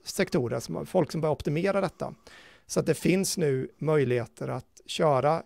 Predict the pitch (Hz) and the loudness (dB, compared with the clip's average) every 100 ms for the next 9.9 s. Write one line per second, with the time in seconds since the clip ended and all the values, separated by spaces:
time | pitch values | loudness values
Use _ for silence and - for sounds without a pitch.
0 | _ 165 147 - 147 165 131 139 135 117 | _ -2 -2 0 2 2 2 2 0 0
1 | 190 175 135 170 180 117 110 113 - - | -2 0 2 2 2 2 0 -4 -8 -6
2 | 165 123 120 135 110 - - - 156 139 | -2 0 2 0 -2 -10 -14 -12 -6 -6
3 | - 123 135 110 117 113 - 143 - 156 | -6 -8 -6 -8 -8 -8 -6 -6 -4 -6
4 | - - _ _ _ _ _ _ _ _ | -8 -16 _ _ _ _ _ _ _ _
5 | _ _ _ _ - - 160 143 139 123 | _ _ _ _ -4 2 6 4 4 2
6 | 123 120 151 135 123 117 120 117 135 - | 4 2 2 0 0 -4 -4 -4 -6 2
7 | 196 175 131 - 156 - - 135 - 147 | 4 4 4 -2 -4 -4 -8 -8 -8 -10
8 | 123 139 127 135 - - 156 - - 156 | -6 -6 -6 -8 -8 0 0 2 2 6
9 | 185 143 131 139 113 135 139 139 147 | 6 6 2 0 -2 -4 -4 -6 -8